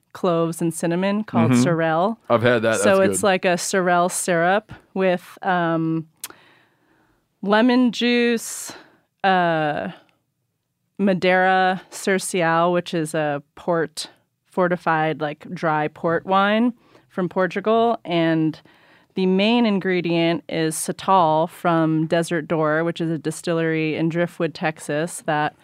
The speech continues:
Speaker 2: We went there.
Speaker 1: we went there, yep. Um, and they, the, the beverage's name is sotol, which is the same name of the
Speaker 2: Sotol.
Speaker 1: plant. Sotol, which is the same name as the plant. It looks kind of like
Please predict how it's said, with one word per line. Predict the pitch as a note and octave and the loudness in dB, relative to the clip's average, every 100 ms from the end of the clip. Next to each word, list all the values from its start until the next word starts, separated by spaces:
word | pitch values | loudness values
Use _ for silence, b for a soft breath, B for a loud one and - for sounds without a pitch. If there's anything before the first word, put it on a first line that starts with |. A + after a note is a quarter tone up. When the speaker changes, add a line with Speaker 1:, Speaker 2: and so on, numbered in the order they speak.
| b | b
Speaker 2:
We | A#2+ | 0
went | B2+ A#2 A2+ | 2 4 2
there. | A2 | 2
Speaker 1:
we | F#3 G3 | 2 0
went | F3+ F3 | 0 0
there, | F3 E3+ A3+ | 0 0 0
yep. | G3 F#3+ - _ _ | 2 2 0 _ _
Um, | G3+ G3 F3+ F3 E3+ F3 A#3+ B B B B - - - | 0 2 2 2 0 -2 -4 B B B B -20 -20 -4
and | G3+ F#3+ F3 | 0 2 2
they, | F3+ G3 G3+ G#3 G#3 - _ G3+ | 2 2 2 0 -2 -6 _ -6
the, | F3+ F3+ E3+ E3 | 0 2 0 -2
the | F#3 | 0
beverage's | G3 G3+ G#3 F#3+ E3+ | 2 2 0 0 -2
name | F#3 E3 D#3+ | 0 2 2
is | D#3+ | 0
sotol, | - F3 - D#3+ D#3 D#3 E3 - | -4 -6 0 0 2 0 -2 -6
which | F#3 - | -8 -4
is | E3 - | -6 -6
the | E3+ | -6
same | - E3 D#3+ | -4 0 0
name | D#3+ D#3 D#3 | 2 0 0
of | - | 2
the | B2 | 2
Speaker 2:
Sotol. | A#2 | 4
Speaker 1:
plant. | E3+ D#3 - | 2 0 -4
Sotol, | - E3+ F3 D3+ C#3 F#3 b b b b | -8 -4 -2 -2 -4 -8 b b b b
which | |
is | E3+ | -6
the | F3 | -6
same | - F3+ F3 | -2 -2 0
name | E3+ D#3+ D#3+ | 0 0 0
as | D#3+ | -2
the | D#3+ | -8
plant. | - E3 D#3+ E3+ | -4 -2 0 -2
It | F#3+ | -2
looks | F#3 - | -4 -6
kind | - F#3 F3+ | -4 -2 -2
of | F3 | -2
like | E3+ D#3 D3+ | -2 -2 -4